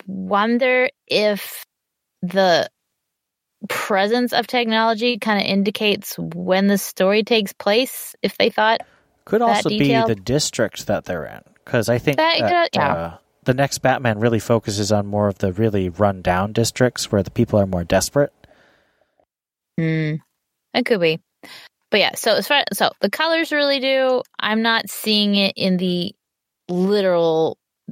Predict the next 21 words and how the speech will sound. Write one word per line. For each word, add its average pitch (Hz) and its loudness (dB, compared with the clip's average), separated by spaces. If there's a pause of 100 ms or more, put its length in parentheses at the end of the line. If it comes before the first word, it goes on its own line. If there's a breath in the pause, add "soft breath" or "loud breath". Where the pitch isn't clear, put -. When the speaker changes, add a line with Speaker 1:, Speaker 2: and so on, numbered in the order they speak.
Speaker 1:
drawing 180 0
of 240 0
the 254 -2
environment, 254 -2 (200)
but 160 -2
definitely 175 0
in 151 -2
the 156 -6
colors. - -8 (840)
I 220 0
don't 285 0
get 370 2
a 277 2
distinctly 208 0
different 139 0
feel, - -2
though. - -4 (400)
Like, 175 4
it's 185 -2
not 233 0
like 190 0